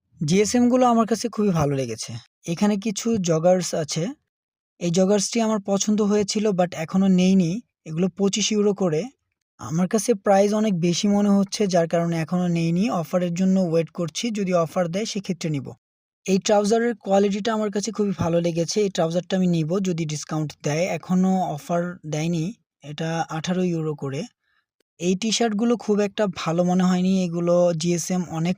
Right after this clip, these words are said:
কম, পাঁচ ইউরো হিসেবে অনেক বেশি প্রাইস। এখানে অনেকগুলো কালার আছে, like গ্রিন, ব্লু, হোয়াইট, ব্রাউন, অফ হোয়াইট, অনিয়ন। এই দিকটা ছেলেদের সেক্টর, এটা মোটামুটি অনেক বড় এরিয়া।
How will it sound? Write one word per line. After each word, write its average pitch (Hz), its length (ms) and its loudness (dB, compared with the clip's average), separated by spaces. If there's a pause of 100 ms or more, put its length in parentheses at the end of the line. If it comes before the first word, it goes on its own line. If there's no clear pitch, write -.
কম, 180 300 0 (260)
পাঁচ 160 280 -2
ইউরো 180 200 -2
হিসেবে 185 400 -2
অনেক 170 440 -2
বেশি 156 320 -4
প্রাইস। 110 520 -12 (500)
এখানে 202 320 2
অনেকগুলো 190 540 4
কালার 151 340 2
আছে, 139 260 -2
like 165 380 2 (100)
গ্রিন, 165 380 2 (300)
ব্লু, 165 420 2
হোয়াইট, 160 600 0 (240)
ব্রাউন, 175 600 4
অফ 160 320 0
হোয়াইট, 185 360 4
অনিয়ন। 165 420 0 (460)
এই 160 120 -2
দিকটা 196 320 2 (100)
ছেলেদের 196 420 2
সেক্টর, 190 500 -2 (100)
এটা 170 240 -4
মোটামুটি 196 520 2 (120)
অনেক 165 420 -2
বড় 165 380 -2
এরিয়া। 160 360 -4